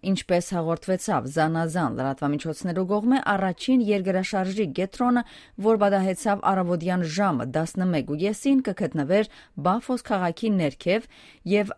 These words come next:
այս էր պատճառը, որ այնքան ուժքին էր և հատկապես քալի դարձավ կղզի տարբեր շրջաններու մեջ։ Երկրաշարժը հասավ Ռիխտեր աստիճանի հինգ գետ երեք ուժգնության։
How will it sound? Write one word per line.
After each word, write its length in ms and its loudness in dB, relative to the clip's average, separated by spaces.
այս 260 -2
էր 160 -2
պատճառը, 500 0
որ 200 0
այնքան 480 0
ուժքին 500 2
էր 180 2
և 240 0
հատկապես 640 -2
քալի 380 0
դարձավ 500 -2
կղզի 480 -2
տարբեր 500 0
շրջաններու 640 -4
մեջ։ 280 -2
Երկրաշարժը 840 0
հասավ 500 -2
Ռիխտեր 520 -2
աստիճանի 640 -4
հինգ 320 2
գետ 280 -2
երեք 540 -2
ուժգնության։ 800 -6